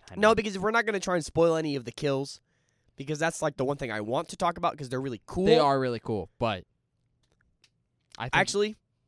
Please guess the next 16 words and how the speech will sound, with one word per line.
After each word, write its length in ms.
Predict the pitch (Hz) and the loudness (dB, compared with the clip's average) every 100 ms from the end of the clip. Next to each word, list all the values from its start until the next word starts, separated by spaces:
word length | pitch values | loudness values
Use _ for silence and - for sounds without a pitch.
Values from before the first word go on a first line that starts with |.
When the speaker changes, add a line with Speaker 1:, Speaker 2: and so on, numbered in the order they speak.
| _ _ _ | _ _ _
Speaker 2:
we 100 | 151 | -6
should, 280 | - 156 - | -6 -8 -6
we 100 | 156 | -6
should, 280 | - 156 - _ | -6 -10 -12 _
we 120 | 160 | -4
haven't 260 | 165 180 156 | -2 -2 -4
mentioned 340 | 160 - 143 | -6 -8 -10
this 100 | 131 | -10
one 180 | 131 135 | -6 -6
side 260 | 131 123 117 | -6 -10 -8
character. 440 | 117 107 117 113 _ | -8 -8 -10 -14 _
I 80 | - | -16
think 180 | 127 139 | -12 -12
he 60 | 131 | -10
deserves 460 | 127 120 120 110 | -8 -6 -6 -8
a 240 | 107 98 | -12 -12